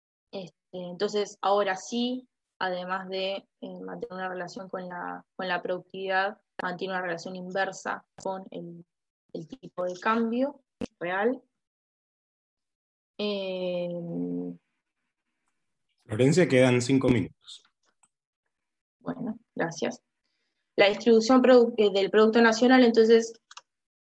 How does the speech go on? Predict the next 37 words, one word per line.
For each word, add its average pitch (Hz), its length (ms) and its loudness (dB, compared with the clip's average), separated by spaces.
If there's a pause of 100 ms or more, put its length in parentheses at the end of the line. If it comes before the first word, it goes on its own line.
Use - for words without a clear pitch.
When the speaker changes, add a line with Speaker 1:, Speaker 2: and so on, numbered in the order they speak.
Speaker 1:
está 196 520 2
entre, 185 420 -2
entre, 185 260 -4
digamos, 180 300 -4
la 180 60 2
economía 196 340 0
doméstica, 247 380 4
los 185 100 -4
resi-, 180 380 -6
los 170 260 -6
residentes, 196 720 -4 (200)
que 175 60 -14
son 180 100 -8
trabajadores, 185 680 0 (400)
y 180 140 -8
los 175 360 -4
capitalistas, 226 840 2 (100)
y 214 140 4
el 190 180 4
resto 196 300 -2
del 214 140 4
mundo. 247 540 4 (440)
Y 262 280 4
en 208 80 0
este 220 300 0
caso, 269 580 2 (220)
eh, 185 440 -2 (1300)
lo 208 180 4
que 202 100 2
va 202 60 6
a 196 60 2
pasar 220 300 4
cuando 196 180 0
estemos 196 340 -4
en 202 80 -6
economía 202 520 0
abierta 233 680 2